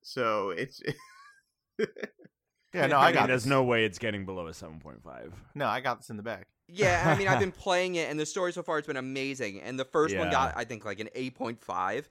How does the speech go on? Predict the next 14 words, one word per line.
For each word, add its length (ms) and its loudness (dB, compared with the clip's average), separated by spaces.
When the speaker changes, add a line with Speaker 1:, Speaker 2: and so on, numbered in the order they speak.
Speaker 4:
and 100 -4
this 80 -8
actually 320 0
has 180 -4
a 60 -8
story 600 -2
and 240 -2
a 60 2
lot 220 2
more 200 -2
Speaker 3:
It 80 -2
was 220 2
Speaker 4:
content, 260 -6
so, 460 -4